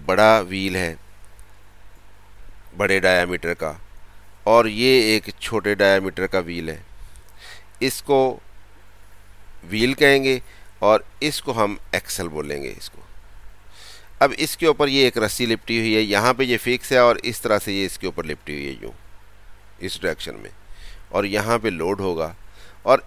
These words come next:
इस व्हील के ऊपर जो रस्सी लिपटी है वो इस डायरेक्शन में लिपटी, यानी इसके ऊपर इस डायरेक्शन में लिपटी हुई है, व्हील के ऊपर इस डायरेक्शन में लिपटी हुई, एक दूसरे के अपोजिट। इसके ऊपर जब हम इधर को फोर्स लगाएंगे यूँ,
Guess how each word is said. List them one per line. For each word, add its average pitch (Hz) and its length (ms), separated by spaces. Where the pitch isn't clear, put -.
इस 143 160
व्हील 113 320
के 165 120
ऊपर 156 200
जो 143 100
रस्सी 131 240
लिपटी 131 280
है 131 60
वो 123 160
इस - 260
डायरेक्शन 90 300
में 85 100
लिपटी, 69 380
यानी 117 260
इसके 131 300
ऊपर 139 260
इस - 180
डायरेक्शन 147 300
में 151 80
लिपटी 147 280
हुई 151 160
है, 151 160
व्हील 117 280
के 131 120
ऊपर 135 220
इस - 160
डायरेक्शन 107 280
में 90 100
लिपटी 71 260
हुई, - 420
एक 107 120
दूसरे 110 260
के 113 100
अपोजिट। 69 540
इसके 156 280
ऊपर 156 240
जब 147 200
हम 147 140
इधर 135 260
को 170 160
फोर्स 110 320
लगाएंगे 95 400
यूँ, 110 420